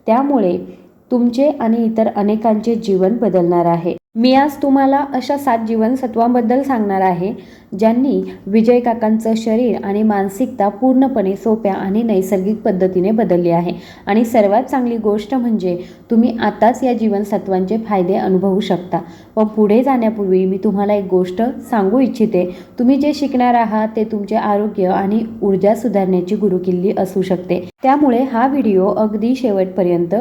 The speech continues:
बघत राहा. तुम्हाला हे जाणून घ्यायचं असेल की हे जीवनसत्व तुमचे जीवन कसे बदलू शकता.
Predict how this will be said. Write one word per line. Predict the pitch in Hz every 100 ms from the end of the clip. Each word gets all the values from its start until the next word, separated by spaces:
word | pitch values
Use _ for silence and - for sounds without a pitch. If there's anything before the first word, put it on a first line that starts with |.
| 269
बघत | 196 175 170 170
राहा. | 175 180 - - - _ -
तुम्हाला | 262 247 262
हे | 302 302
जाणून | 262 233 233
घ्यायचं | 254 233 226 220
असेल | 220 220 254 180 185
की | 208
हे | 208 233
जीवनसत्व | 240 202 208 208 190 180
तुमचे | 180 208 190 214
जीवन | 220 202 180 208 -
कसे | 202 220
बदलू | 202 180 175
शकता. | 180 185 180